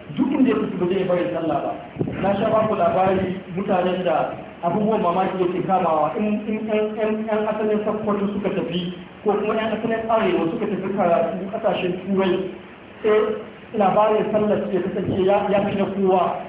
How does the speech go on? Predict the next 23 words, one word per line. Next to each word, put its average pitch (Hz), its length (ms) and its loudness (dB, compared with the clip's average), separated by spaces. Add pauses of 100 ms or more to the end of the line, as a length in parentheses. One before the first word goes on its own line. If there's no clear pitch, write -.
(120)
sai 226 140 -2
kasance 208 320 -2 (120)
tsaye 233 160 2
da 196 100 2 (100)
sallar 202 400 2
su 180 80 -8 (160)
yana 202 220 2
da - 120 -2 (140)
kyawun - 380 2
gaske. - 240 -4
Yanzu 175 180 -2
misali, 185 440 2 (1120)
akwai 220 440 0
mutum 190 260 -2
da 185 60 0
ya 180 160 0
kira 196 280 2
ni 190 80 0
a 160 60 0
two - 120 -6
thousand 190 400 0
seventeen, 160 580 -2
shekara 170 560 0